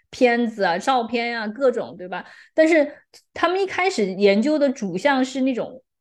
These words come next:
红火山，就是有那种熔岩的那种火山嘛。其实那种火山它还是，就是伤害性没那么强，而且它可预测性要强一些。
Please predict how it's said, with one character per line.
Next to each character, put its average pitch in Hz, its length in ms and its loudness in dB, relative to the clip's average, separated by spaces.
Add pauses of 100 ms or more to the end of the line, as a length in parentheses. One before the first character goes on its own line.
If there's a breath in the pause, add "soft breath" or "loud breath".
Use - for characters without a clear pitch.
(240)
红 196 380 -2
火 311 240 2
山， 202 300 0
就 240 100 2
是 240 120 -2
有 196 160 2
那 190 80 -4
种 233 180 2
熔 208 240 0
岩 180 260 -4
的 220 120 -4
那 254 100 0
种 208 160 -4
火 - 240 -10
山 180 220 -8
嘛。 185 240 -8 (320)
其 - 180 0
实 339 80 4
那 453 80 4
种 440 80 2
火 208 140 2
山 302 300 -2 (320)
它 - 180 -10
还 208 260 0
是， 311 280 -2 (360 loud breath)
就 302 120 -2
是 302 80 2
伤 359 260 0
害 359 160 2
性 330 180 0
没 233 140 4
那 349 120 0
么 220 140 2
强， 196 280 -4
而 220 80 -2
且 254 100 4
它 277 160 2
可 196 280 -2
预 269 140 -4
测 302 200 0
性 302 180 -4
要 247 160 -2
强 208 320 -10
一 220 100 -2
些。 190 320 -2